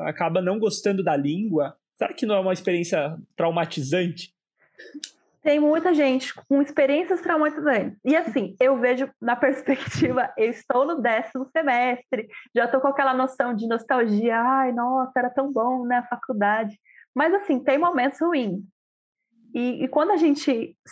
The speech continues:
Speaker 2: trava, por exemplo, numa língua, a gente tá estudando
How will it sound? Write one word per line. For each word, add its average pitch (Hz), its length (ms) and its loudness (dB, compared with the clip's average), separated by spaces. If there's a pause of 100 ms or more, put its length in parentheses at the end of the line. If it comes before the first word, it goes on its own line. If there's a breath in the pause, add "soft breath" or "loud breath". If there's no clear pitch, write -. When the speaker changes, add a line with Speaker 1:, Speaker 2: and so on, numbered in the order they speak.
(140)
Speaker 2:
trava, 240 600 2 (260)
por 214 100 0
exemplo, 208 240 0
numa 240 220 2
língua, 196 580 0
a 208 60 2
gente 208 180 -4
tá 240 120 2
estudando 247 680 0